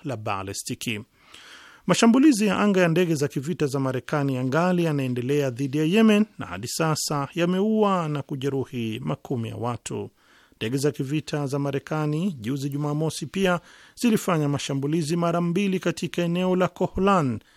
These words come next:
mashariki mwa mkoa wa Saada, kaskazini mwa Yemen. Hii ni katika hali ambayo shirika rasmi la habari la Yemen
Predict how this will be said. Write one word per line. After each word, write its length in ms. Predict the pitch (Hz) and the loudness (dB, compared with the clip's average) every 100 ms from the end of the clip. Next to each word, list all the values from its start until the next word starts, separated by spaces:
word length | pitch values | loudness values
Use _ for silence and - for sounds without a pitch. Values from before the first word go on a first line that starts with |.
| _ - | _ -8
mashariki 580 | - - 147 180 - 165 | -6 -2 -2 -2 -2 0
mwa 160 | 151 | 0
mkoa 400 | 147 - 175 165 | -2 -2 0 2
wa 80 | 156 | 2
Saada, 500 | - 165 156 143 139 | 0 -2 0 0 -4
kaskazini 640 | - 143 - 147 127 131 110 | -4 -6 -6 -6 -4 -4 -6
mwa 160 | 107 | -6
Yemen. 400 | 110 123 208 190 - - - - - | -2 0 0 -4 -10 -20 -20 -20 -14
Hii 200 | - 123 | 0 2
ni 100 | 165 | 2
katika 400 | 160 156 175 - | 2 0 -2 -4
hali 220 | 156 180 165 | -2 0 0
ambayo 380 | 156 165 165 | 0 2 2
shirika 640 | 151 - 160 - 170 156 147 | 0 -2 -4 -4 -4 -4 -2
rasmi 360 | 156 - 151 | -4 -4 -6
la 100 | 143 | -4
habari 480 | 139 147 131 160 156 | -6 -6 -2 0 0
la 120 | 151 | 2
Yemen 360 | 156 180 170 | 2 4 4